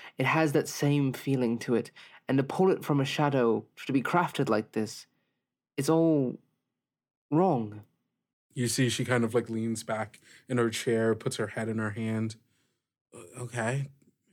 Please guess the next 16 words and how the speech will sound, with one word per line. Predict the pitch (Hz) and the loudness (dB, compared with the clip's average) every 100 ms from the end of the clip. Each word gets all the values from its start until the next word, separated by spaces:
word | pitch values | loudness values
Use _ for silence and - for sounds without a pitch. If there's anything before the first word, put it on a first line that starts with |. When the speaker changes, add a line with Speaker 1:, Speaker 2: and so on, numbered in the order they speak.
| - | -20
Speaker 2:
it's | - - - | -14 -12 -2
wrong. | 117 104 101 92 | 0 0 -2 -8
Should, | - - 120 - - | -12 -6 -6 -6 -6
is | 113 107 | -6 -2
it?" | 110 98 _ _ _ _ _ _ _ _ _ _ | -2 -2 _ _ _ _ _ _ _ _ _ _
Speaker 1:
<sighs> | - - - 139 | -4 -2 -2 -2
The | 135 160 | 2 4
only | 202 208 | 4 4
one | 165 151 | 4 2
who | 139 135 | 2 2
may | 135 131 | 2 2
know | 120 117 | 2 0
something | 113 - 123 - 110 110 113 | -2 -2 -2 -2 -4 -2 0
is, | 110 104 - - _ _ _ 117 | -2 -4 -14 -20 _ _ _ -12
unfortunately, | 113 - 156 - - 113 - 110 110 120 135 - _ _ _ _ | -6 0 2 2 -2 -2 0 2 2 0 -6 -14 _ _ _ _
well, | 139 123 127 127 | 0 0 0 -4